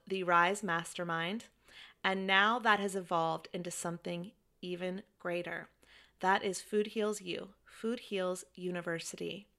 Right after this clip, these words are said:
Food Heals You, which you can check out at food heals you dot com, just a U, no Y O U, is where wellness entrepreneurs build wellness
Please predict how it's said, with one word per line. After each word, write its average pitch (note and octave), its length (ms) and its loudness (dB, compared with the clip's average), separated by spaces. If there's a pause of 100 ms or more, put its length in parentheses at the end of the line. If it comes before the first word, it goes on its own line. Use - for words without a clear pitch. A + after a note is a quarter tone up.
(340)
Food D4 240 4
Heals D4 300 2
You, G3 380 4
which F#3 300 -2
you F#3+ 80 -4
can F#3 240 -2
check F#3 320 -2
out F#3 340 2
at F3 300 -2
food G#3 300 0
heals G3 340 -2
you F#3 240 -2
dot F3+ 320 -2
com, F3+ 420 0 (180)
just G3 480 6
a G3 80 4
U, F3+ 480 2
no F3+ 420 0
Y E3+ 260 2
O F3+ 160 2
U, F#3+ 420 0 (340)
is A3 200 4
where G#3 200 6
wellness G3+ 680 0
entrepreneurs F3 720 0
build E3+ 440 0
wellness E3+ 480 -4